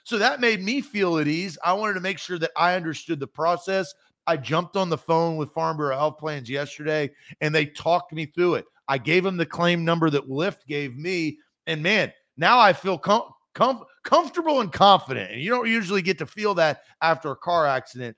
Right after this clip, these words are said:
So another way that Farm Bureau Health Plans has helped me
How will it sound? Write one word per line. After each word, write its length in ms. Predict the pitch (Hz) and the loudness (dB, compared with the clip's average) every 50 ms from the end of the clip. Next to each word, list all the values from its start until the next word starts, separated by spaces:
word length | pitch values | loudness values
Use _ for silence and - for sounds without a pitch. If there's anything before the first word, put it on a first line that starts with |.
| _ _ _ | _ _ _
So 300 | - 160 151 139 120 - _ _ _ _ - - | -6 -2 -2 -2 -2 -4 _ _ _ _ -6 -6
another 580 | 151 151 160 165 190 214 233 233 262 247 240 | -6 -4 0 2 4 4 6 6 4 0 0
way 420 | 208 185 185 190 180 170 151 147 139 | 0 2 4 4 6 6 4 4 2
that 220 | 123 139 139 - | 0 -4 -6 -6
Farm 260 | - 170 170 175 175 160 | -6 -4 -4 -4 -4 -4
Bureau 200 | 160 156 151 139 | -4 -4 -4 0
Health 260 | 143 151 151 143 147 | 0 0 -2 -2 -6
Plans 420 | - 143 131 131 127 120 110 - _ _ _ _ - | -10 -8 -8 -8 -8 -10 -12 -16 _ _ _ _ -10
has 200 | 139 139 127 - | -8 -8 -8 -6
helped 360 | - 156 165 165 151 - - | 0 0 2 2 0 -2 -10
me 460 | 135 135 139 156 156 156 151 139 - | -12 -8 -4 -2 -2 -2 -2 -4 -8